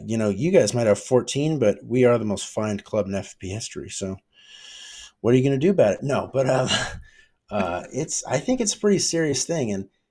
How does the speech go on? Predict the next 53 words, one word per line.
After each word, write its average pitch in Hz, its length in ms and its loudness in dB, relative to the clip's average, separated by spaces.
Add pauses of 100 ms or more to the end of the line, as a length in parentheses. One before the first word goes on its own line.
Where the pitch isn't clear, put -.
(160)
um, 104 300 -4
I'm 104 160 -2
hoping 131 560 -2
that, 117 460 -4 (240)
uh, 101 160 -6
my 101 140 0
last 113 340 -2
bid 117 160 -2
on 127 180 0
it, 135 40 -2
and 127 120 -6
I'll 104 140 -2
end 110 120 -4
my 101 120 -2
spiel. 127 500 -4 (400)
My 135 100 0
last 131 300 0
bid 143 160 6
is 104 380 0
when, 113 480 -4
when 110 240 -6
Q 151 220 -2
S 135 120 0
I 110 120 4
sells 110 380 -2
a, 90 200 -6
a 98 80 -8
good 101 200 -4
chunk 107 240 -6
of 101 60 -10
the 98 60 -8
club 101 400 -2
to 98 260 -6
whoever 104 240 -4
these 101 200 -4
Americans 101 500 -4
are, 127 240 -2 (360)
a - 40 -2
lot 110 200 2
of 110 60 -4
them 110 180 -2
used 101 220 -2
to 107 60 -4
work 98 220 -4
for 95 460 -4 (360)
Madison 104 400 -2
Square 113 260 -4
Garden 107 360 0
and 95 260 -6
the 92 40 -6
New 92 120 -6
York 98 320 -4
Knicks. 185 540 -4